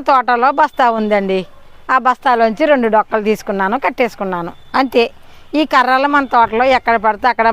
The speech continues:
మనకు ఉంటాయి కదండి, ఒక కర్ర కట్టేశాను, అంతేనండి. ఇది నా సులువు కొరకు నేను చేసుకున్నాను. అది మీలో కూడా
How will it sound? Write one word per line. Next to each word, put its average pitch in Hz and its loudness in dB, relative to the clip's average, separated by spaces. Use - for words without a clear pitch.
మనకు 214 -2
ఉంటాయి 214 -2
కదండి, 214 0
ఒక 240 -4
కర్ర 208 -2
కట్టేశాను, 180 -8
అంతేనండి. 285 2
ఇది 247 0
నా 233 2
సులువు 294 2
కొరకు 269 0
నేను 311 0
చేసుకున్నాను. 247 0
అది 170 -2
మీలో 226 2
కూడా 262 2